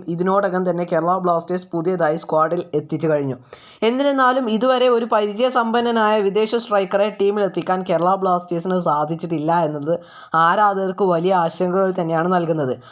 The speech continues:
വലിയ തി-, രീതിയിൽ തന്നെ സാമൂഹ്യ മാധ്യമങ്ങളിൽ ആരാധകർ പ്രക-, പ്രകോപിതരാണ്. നിലവിൽ രണ്ട് താരങ്ങളുടെ പേരുകളാണ് കേരള ബ്ലാസ്റ്റേഴ്സുമായി ബന്ധപ്പെടുത്തിക്കൊണ്ട്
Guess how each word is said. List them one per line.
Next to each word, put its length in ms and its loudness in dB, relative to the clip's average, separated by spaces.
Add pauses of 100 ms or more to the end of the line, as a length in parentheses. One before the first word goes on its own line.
(120)
വലിയ 280 0
തി-, 260 -2
രീതിയിൽ 360 0
തന്നെ 220 0
സാമൂഹ്യ 540 0
മാധ്യമങ്ങളിൽ 880 0
ആരാധകർ 680 2 (120)
പ്രക-, 280 -4 (120)
പ്രകോപിതരാണ്. 760 0 (380)
നിലവിൽ 360 0
രണ്ട് 320 0
താരങ്ങളുടെ 520 2
പേരുകളാണ് 640 0
കേരള 320 2
ബ്ലാസ്റ്റേഴ്സുമായി 680 0
ബന്ധപ്പെടുത്തിക്കൊണ്ട് 800 -2